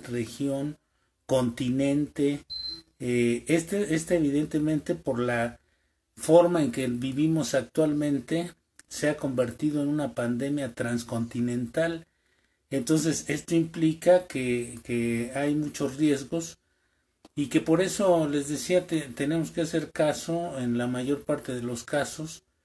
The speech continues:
en la mayor parte de los asuntos que nos dicen a estos, eh, personajes de la salud pública. Eh, bueno, pues los, los virus, les decía, son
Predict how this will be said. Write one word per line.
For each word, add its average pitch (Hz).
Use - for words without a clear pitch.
en 127
la 127
mayor 135
parte -
de 117
los 110
asuntos 135
que -
nos 117
dicen 147
a 131
estos, 135
eh, 120
personajes 139
de 143
la 127
salud 131
pública. 165
Eh, 127
bueno, 170
pues -
los, 143
los 151
virus, 202
les 135
decía, 165
son 170